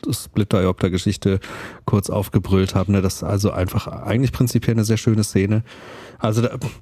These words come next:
da gibt's immer mal wieder Punkte, wo ich mich sehr gut aufgehoben fühle in diesem ganzen Ding. Aber interessanterweise sind das dann eher diese Plot-Device-Punkte anstatt das große Ganze, weil das große Ganze mich dann eher,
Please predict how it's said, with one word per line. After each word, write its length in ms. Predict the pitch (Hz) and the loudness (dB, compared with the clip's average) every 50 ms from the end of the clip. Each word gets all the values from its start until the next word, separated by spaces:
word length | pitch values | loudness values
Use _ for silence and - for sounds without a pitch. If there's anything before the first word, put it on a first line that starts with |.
| - - - - - - | -18 -18 -18 -18 -16 -2
da 100 | - 110 | -2 0
gibt's 240 | 101 - 170 - - | 0 0 -2 0 0
immer 180 | 123 101 98 98 | 2 2 4 4
mal 180 | 101 104 101 | 4 4 4
wieder 280 | 104 147 156 143 110 98 | 4 4 4 4 4 2
Punkte, 580 | - - - 127 127 131 123 - 120 107 98 98 | 0 2 2 2 4 4 2 2 2 2 4 4
wo 100 | 107 104 | 2 2
ich 140 | 104 - | 4 2
mich 100 | 107 101 - | 0 0 2
sehr 140 | - 101 90 | 0 0 0
gut 160 | 98 90 80 | 2 0 -2
aufgehoben 640 | 73 78 78 - - - 90 80 80 80 82 80 | 0 -4 -4 -6 -2 -2 0 0 0 0 -2 -2
fühle 300 | - - - 78 76 76 | -6 -4 -2 -2 -2 0
in 160 | - 104 101 | 0 2 2
diesem 260 | 104 107 95 - 95 87 | 2 2 2 2 0 0
ganzen 340 | - 87 87 - - 92 | 2 0 0 0 -2 -4
Ding. 180 | 80 - 85 87 | -2 0 0 0
Aber 140 | 85 87 104 | 2 2 2
interessanterweise 800 | 101 104 120 113 - - 113 117 - 117 104 107 110 117 113 107 | 2 2 2 2 2 0 0 2 2 2 2 2 2 2 2 2
sind 220 | 101 113 110 - | 2 2 2 2
das 140 | 113 107 - | 2 0 2
dann 160 | - 117 101 | 2 2 2
eher 120 | 95 110 104 | 4 2 2
diese 200 | 107 104 110 107 | 4 2 2 2
Plot-Device-Punkte 920 | - - 135 - - 117 95 85 82 82 - - - 98 101 107 - 110 | 0 -2 0 2 2 2 2 2 0 0 -2 -2 0 0 0 2 2 2
anstatt 380 | 95 101 104 - - 117 117 - | 2 2 0 0 0 0 0 0
das 120 | 104 - | -2 -2
große 280 | - - 107 104 - 107 | 0 0 2 2 2 0
Ganze, 360 | 98 104 110 143 - 123 98 | 0 0 0 2 2 2 2
weil 100 | 90 85 | 2 2
das 160 | 87 87 - | 0 -2 -2
große 260 | - 98 92 - 101 | -2 -2 0 0 0
Ganze 300 | - - 95 107 - - | 0 0 0 0 0 0
mich 140 | 101 98 - | 0 0 0
dann 160 | - 92 90 - | 0 -2 -2 2
eher, 340 | 110 101 101 101 98 101 | 2 2 4 4 2 0